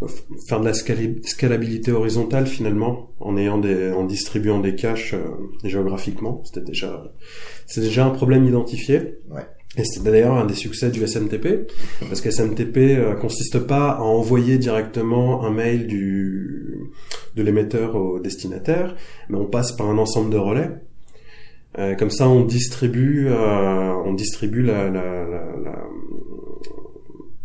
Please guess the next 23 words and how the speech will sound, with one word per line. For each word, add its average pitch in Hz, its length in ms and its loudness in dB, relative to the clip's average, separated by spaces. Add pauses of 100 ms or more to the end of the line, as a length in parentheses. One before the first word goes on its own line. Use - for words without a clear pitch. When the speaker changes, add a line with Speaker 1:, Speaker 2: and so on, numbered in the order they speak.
(160)
Speaker 2:
La - 60 0
charge. - 240 -2
Speaker 1:
enfin, 110 120 0
la 98 120 2
charge, 170 360 2
oui, 156 140 2
voilà, 143 280 2
au 98 180 0
fil 104 240 -2
des 107 80 4
relais. 123 240 0
On 127 60 -2
va 95 100 -6
pas 123 160 -4
faire 117 180 -4
une 107 140 -2
connexion 104 400 -2
directement 107 560 0
à - 20 2
l'autre 101 140 0
bout 101 100 -2
du 107 140 0
monde. 139 220 6